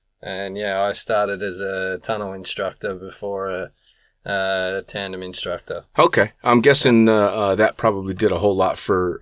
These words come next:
Speaker 2: for helping you, your learning curve. I mean, the tunnel's pretty great
Speaker 1: Yeah.
Speaker 2: way to learn.
Speaker 1: Yeah, for sure. I mean, as soon as I touched down, uh, at my first tunnel job, I, uh,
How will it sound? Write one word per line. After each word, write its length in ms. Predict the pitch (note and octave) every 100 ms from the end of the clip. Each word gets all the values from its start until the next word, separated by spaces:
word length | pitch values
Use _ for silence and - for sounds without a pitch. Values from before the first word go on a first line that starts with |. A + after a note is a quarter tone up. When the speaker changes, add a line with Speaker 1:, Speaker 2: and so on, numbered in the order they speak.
| -
Speaker 2:
for 200 | - F#2
helping 380 | G#2 - F#2+ F2+
you, 200 | F2+ F#2
your 180 | G#2+ F2+
learning 300 | F2 G2 F2
curve. 280 | D#2 E2+ E2+
I 80 | F2
mean, 220 | F2 F2
the 80 | E2
tunnel's 540 | - G2 F2+ - - -
pretty 220 | - G2 A#2
great 140 | G2+ F2+
Speaker 1:
Yeah. 40 |
Speaker 2:
way 60 | F2
to 60 |
learn. 360 | E2+ F#2+ E2 F#2 -
Speaker 1:
Yeah, 300 | B2 B2+ A#2
for 180 | - A#2
sure. 300 | - C3 B2
I 100 | A2+
mean, 260 | A#2+ B2
as 140 | B2 A#2+
soon 220 | D3+ D3
as 120 | B2+
I 360 | B2 A#2 A2+ G#2 _ -
touched 380 | B2 A#2 -
down, 480 | B2 A2+ B2 A#2+ A2+ _ -
uh, 560 | A2+ A2 A2 G#2 G#2 G2 _ _ _ - - -
at 300 | A2+ A2 G#2+ _ _
my 280 | A#2+ A2 G#2+
first 800 | - A2+ A2 - - - - -
tunnel 260 | A2+ A2+ G#2+
job, 360 | B2+ C#3+ C#3+ - _ _
I, 340 | A2 A2+ A2 G#2+
uh, 500 | G2+ G2+ G2+ G2